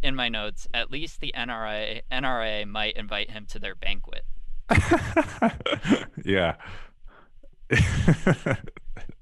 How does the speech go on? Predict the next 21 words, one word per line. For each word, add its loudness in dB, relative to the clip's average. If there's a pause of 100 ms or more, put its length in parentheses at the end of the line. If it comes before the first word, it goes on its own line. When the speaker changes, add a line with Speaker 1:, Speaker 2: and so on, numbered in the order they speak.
(480)
Speaker 2:
We 6
loved 6
what 4
you 4
had 2
to 0
say 4
about 2
fishing 2
lines. 4
Speaker 1:
<laughs> 0
Yeah. 4 (320)
Speaker 2:
<laughs> 0
Speaker 1:
We're 4
gonna 4
try 6
to 2
see 2
how 2
we 0
can, -2